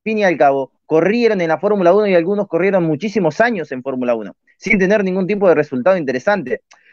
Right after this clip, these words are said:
Horacio nombraba todos pilotos campeones del mundo, pilotos recontra conocidos, recontra consagrados, y yo les nombraba otros que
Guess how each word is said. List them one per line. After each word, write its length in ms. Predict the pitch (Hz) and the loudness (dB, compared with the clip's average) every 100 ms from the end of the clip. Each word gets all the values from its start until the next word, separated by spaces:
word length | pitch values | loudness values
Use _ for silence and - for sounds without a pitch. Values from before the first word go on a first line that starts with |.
| _ | _
Horacio 320 | 139 208 214 | 2 2 0
nombraba 540 | 190 170 185 208 190 127 _ _ _ - | -4 0 4 4 2 -2 _ _ _ -2
todos 180 | 214 - | -2 0
pilotos 300 | 185 190 180 | 0 0 0
campeones 400 | 147 156 170 165 | -2 -4 -2 -2
del 160 | 147 | -2
mundo, 480 | 165 185 180 175 - - | -4 -2 2 2 0 -8
pilotos 760 | 139 156 156 143 131 123 - _ - | 2 2 4 2 2 0 -6 _ -6
recontra 960 | 127 147 135 165 180 160 147 131 117 _ _ _ _ - | -2 -2 0 0 0 0 0 0 -2 _ _ _ _ -12
conocidos, 560 | 135 139 165 190 170 | -8 -6 -4 -2 0
recontra 480 | 135 135 147 160 147 | 0 0 0 0 0
consagrados, 720 | 120 131 139 151 143 127 123 _ _ | -2 -2 0 2 2 0 -6 _ _
y 80 | 143 | -8
yo 160 | 143 240 | -2 0
les 120 | 214 | 0
nombraba 420 | 190 196 196 185 | 0 0 2 4
otros 500 | 185 156 147 147 143 _ _ _ _ - | 2 2 -2 -4 -6 _ _ _ _ 0
que 480 | 185 185 190 190 | 2 4 4 2